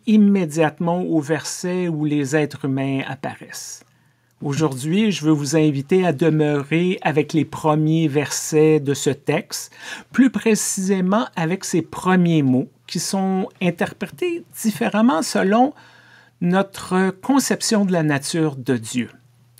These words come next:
Le livre de la Genèse débute par Bereshit bara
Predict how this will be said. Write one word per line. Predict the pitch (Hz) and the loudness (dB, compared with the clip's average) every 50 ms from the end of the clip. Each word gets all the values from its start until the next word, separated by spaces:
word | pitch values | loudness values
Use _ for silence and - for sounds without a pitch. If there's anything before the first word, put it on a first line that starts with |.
| _ _ _ _ _ _ _ _ _ - | _ _ _ _ _ _ _ _ _ 0
Le | - 147 | 2 4
livre | 151 175 190 196 196 160 160 | 4 6 6 4 4 2 0
de | 156 151 160 | -2 2 2
la | 160 156 156 156 156 151 139 | 4 4 4 4 4 2 2
Genèse | 123 156 147 151 151 147 165 196 214 196 160 143 | 2 2 2 4 2 2 2 2 0 0 -2 -2
débute | 139 156 156 139 139 156 165 165 165 - | 2 2 2 4 6 4 4 4 2 -8
par | _ - 160 147 147 147 147 147 143 147 139 - - _ - - - - _ _ _ - | _ 0 2 4 4 4 4 4 4 2 0 -2 -8 _ -20 -20 -20 -20 _ _ _ -8
Bereshit | 131 127 170 160 165 160 151 - - - 180 170 160 165 - 147 | 0 4 4 6 6 4 2 2 0 0 2 0 0 -2 -4 -2
bara | 143 156 156 147 143 - 156 160 156 160 151 | 2 2 2 2 2 2 4 6 6 6 6